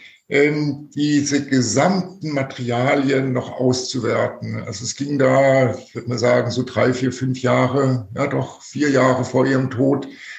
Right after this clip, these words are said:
als sie aus Wiesbaden aktiv ausschied,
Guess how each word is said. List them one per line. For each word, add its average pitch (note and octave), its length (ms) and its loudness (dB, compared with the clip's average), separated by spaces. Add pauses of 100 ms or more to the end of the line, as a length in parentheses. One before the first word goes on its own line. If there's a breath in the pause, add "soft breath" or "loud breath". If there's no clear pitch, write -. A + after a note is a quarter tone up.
(140 loud breath)
als - 180 -2
sie B2+ 200 2
aus A2+ 280 0
Wiesbaden A#2+ 460 2
aktiv A2+ 520 -4
ausschied, C#3+ 720 0